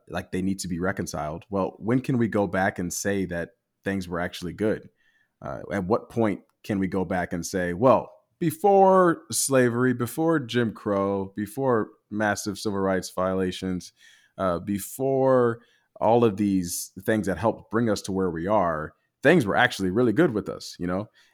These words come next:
And we can do that when we think about reconciling us to Christ, because we're, we think about before sin, we think about design and intention, right? Um, but when the,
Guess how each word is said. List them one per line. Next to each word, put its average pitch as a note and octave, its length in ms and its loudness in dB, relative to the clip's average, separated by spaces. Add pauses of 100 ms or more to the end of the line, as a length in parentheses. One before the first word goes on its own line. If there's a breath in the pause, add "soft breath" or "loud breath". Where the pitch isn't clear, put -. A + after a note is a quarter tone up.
And G#2+ 100 0
we D#3 80 8
can A#2 160 4
do C3+ 160 6
that A2 160 6
when G2+ 140 -2
we G#2 80 -2
think G#2 160 -2
about F#2 360 -2
reconciling F#2 760 -2
us F#2 220 -6
to - 100 -12
Christ, A2 560 2
because F#2 400 -4
we're, F2+ 320 -4
we F#2+ 120 -8
think G2 220 -6
about E2+ 420 -4 (480)
before F#2+ 400 -4
sin, C#2+ 460 -6
we F#2 80 -6
think F#2+ 200 -4
about E2+ 500 -6
design E2+ 520 -4
and D#2+ 140 -10
intention, D#2+ 600 -8
right? D2+ 240 -10 (460 soft breath)
Um, D2+ 440 -10 (240)
but F#2+ 180 0
when E2+ 140 -4
the, E2 200 -6